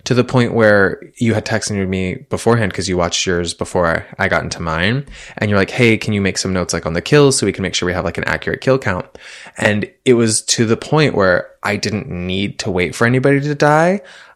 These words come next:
I, I got, I picked up on the cues, being, like, a, a seasoned horror enthusiast,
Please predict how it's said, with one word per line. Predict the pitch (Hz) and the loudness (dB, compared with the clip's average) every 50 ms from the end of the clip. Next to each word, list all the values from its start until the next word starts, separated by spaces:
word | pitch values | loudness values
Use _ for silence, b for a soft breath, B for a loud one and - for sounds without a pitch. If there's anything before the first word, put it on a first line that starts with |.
| B B _ _ _ _ | B B _ _ _ _
I, | - 117 117 110 104 101 - - - - | 0 0 0 0 -2 -4 -6 -8 -4 -2
I | 110 107 | -2 0
got, | 104 110 113 90 87 - - | 0 0 0 0 2 2 0
I | 117 | 0
picked | - - 123 107 - | 0 -2 -2 0 0
up | 117 - | 0 2
on | 120 113 | 2 0
the | 110 104 | 0 -2
cues, | - - 104 98 95 101 110 110 | -2 -2 0 0 2 2 0 0
being, | - 104 101 101 | 0 -2 0 0
like, | 98 92 - | 0 0 0
a, | 92 87 - | 0 0 0
a | - | -2
seasoned | - - 110 95 92 101 92 | -2 -2 -2 -2 -2 -4 -4
horror | 90 101 92 87 90 | 0 0 0 2 0
enthusiast, | 90 90 - 90 90 87 98 107 113 135 139 - | -2 -2 -2 -2 -2 -2 -2 0 -2 -2 -2 -6